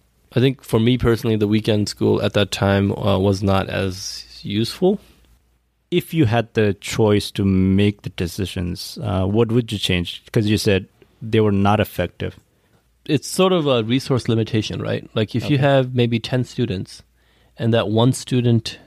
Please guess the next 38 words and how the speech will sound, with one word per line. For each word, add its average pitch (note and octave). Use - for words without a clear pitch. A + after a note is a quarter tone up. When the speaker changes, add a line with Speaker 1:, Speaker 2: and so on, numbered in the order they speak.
Speaker 1:
is, G#2+
like, G#2
uh, G#2+
much A2
more, G#2+
um, G2+
in G#2
terms A2+
of G#2
their, G#2
like, F#2+
reading, G#2+
re-, G2+
reading G#2+
and G2
writing, G2+
if F#2
they're G2+
at, G2+
like, G2
a, G2
in G2
my F#2
example, G2
like, F#2+
a F#2
fourth, G#2
fifth -
grade G2+
level G2
in F#2
terms G2+
of, F#2+
like, F#2
reading G2+
and G2
writing G2
Tibetan, G#2+